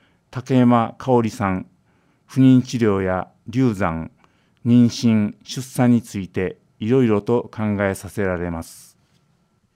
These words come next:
公演に向けミーティングをするスタッフの写真があります。演劇で様々な可能性を追求。演劇集団、ディア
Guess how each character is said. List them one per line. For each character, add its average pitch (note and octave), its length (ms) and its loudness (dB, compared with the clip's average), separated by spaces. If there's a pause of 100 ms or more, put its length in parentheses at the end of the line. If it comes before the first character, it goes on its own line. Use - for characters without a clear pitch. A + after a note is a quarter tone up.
(760)
公 C3 280 2
演 B2+ 100 6
に B2 140 6
向 A#2+ 100 2
け - 400 -4
ミ C3+ 260 0
ー C3+ 60 -20
テ C3 80 -6
ィ B2+ 60 2
ン B2+ 100 2
グ A#2 80 -2
を A2+ 40 -4
す - 180 -8
る G2+ 180 -6 (120)
ス - 120 -20
タ C#3+ 140 0
ッ - 20 -6
フ - 180 -8
の G2+ 140 0
写 A2+ 160 -8
真 G#2 260 -4
が G2 120 -2
あ E2 40 -4
り E2 140 -10
ま E2 120 -12
す。 - 300 -20 (2000)
演 C3+ 240 6
劇 B2+ 240 2
で A#2 320 2
様 C3+ 360 2
々 A2+ 240 0
な F2+ 280 -4
可 - 100 -8
能 G#2+ 240 0
性 A2+ 200 -2
を A2+ 120 2
追 A2 300 -4
求。 F#2+ 280 -6 (1000)
演 C3+ 220 6
劇 C3 200 0
集 A2 240 0
団、 E2 300 -6 (320)
デ A#2 140 -4
ィ C3+ 220 4
ア B2 140 2